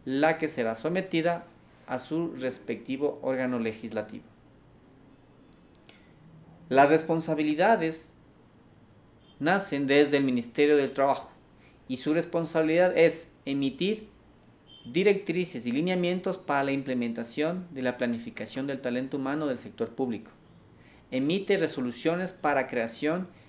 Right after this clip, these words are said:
y supresión de puestos de conformidad a lo establecido en la Ley Orgánica del Servicio Público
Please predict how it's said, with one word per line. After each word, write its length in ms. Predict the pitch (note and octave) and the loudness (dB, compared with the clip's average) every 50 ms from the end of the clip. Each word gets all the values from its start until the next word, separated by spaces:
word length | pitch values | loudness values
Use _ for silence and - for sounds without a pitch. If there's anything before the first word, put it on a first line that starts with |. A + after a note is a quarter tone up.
| - - - | -20 -10 -8
y 80 | B2 | -8
supresión 840 | A2+ - - - F#3 F#3+ - F#3 F3+ E3+ - - E3+ D#3+ D#3+ E3 E3 D#3+ | -8 -4 -2 -2 0 0 0 -2 -2 -2 -4 -4 -2 -2 -2 -2 -2 -2
de 100 | D3 B2+ | -4 -4
puestos 600 | - - D3+ D#3 D#3 D3+ - - C#3+ C#3 - - | 0 2 2 2 2 0 -4 -8 -8 -8 -10 -12
de 240 | - - A#2 C3 B2+ | -12 -6 -4 -4 -2
conformidad 720 | C3 C3+ C3 B2+ - - C3 B2+ C3 B2+ B2 C3 C#3+ D#3 | -2 -2 -4 -2 -2 -2 -2 -2 -2 0 2 2 4 4
a 40 | D#3 | 2
lo 80 | D3 C3+ | 0 0
establecido 720 | - - C3 A#2+ A2 A2 - - C3 B2+ C#3+ D3 D3 - - | -2 -4 -6 -6 -6 -8 -8 -8 -6 -2 -2 -2 -2 -4 -6
en 100 | B2 A#2+ | -6 -4
la 80 | A2+ A2 | -4 -2
Ley 320 | A2+ A2+ B2 C#3 D3+ - - | 0 0 0 0 0 -2 -4
Orgánica 560 | B2+ B2 A#2+ B2 C3 C3 C#3 C#3 C#3+ C#3 B2+ | -6 -6 -4 -4 -2 -2 -4 -4 -2 -2 -2
del 140 | A#2 G#2 G2+ | -2 -4 -6
Servicio 580 | G#2 - A2 G2+ G2+ A#2+ B2+ - - D3 C#3 C3+ | -10 -12 -12 -10 -8 -8 -8 -8 -8 -8 -10 -6
Público 440 | - E3 F3 F#3 F3 E3+ F3 E3+ | -4 -4 -2 -2 -4 -4 -6 -12